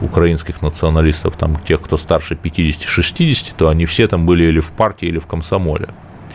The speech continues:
И их системный дизайн позволял сделать любую подлость, если она, э, как-то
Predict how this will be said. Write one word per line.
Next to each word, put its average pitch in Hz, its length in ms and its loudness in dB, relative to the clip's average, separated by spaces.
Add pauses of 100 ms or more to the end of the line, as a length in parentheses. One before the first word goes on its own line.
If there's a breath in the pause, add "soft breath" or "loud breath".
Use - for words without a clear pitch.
(1600 loud breath)
И 127 180 2
их 165 100 -2
системный 147 500 0
дизайн 120 420 2
позволял 110 680 2
сделать 78 400 -2
любую 82 300 0
подлость, 156 680 -2 (220)
если 110 640 0 (540)
она, 87 560 2 (320)
э, - 400 -6 (800)
как-то 78 480 0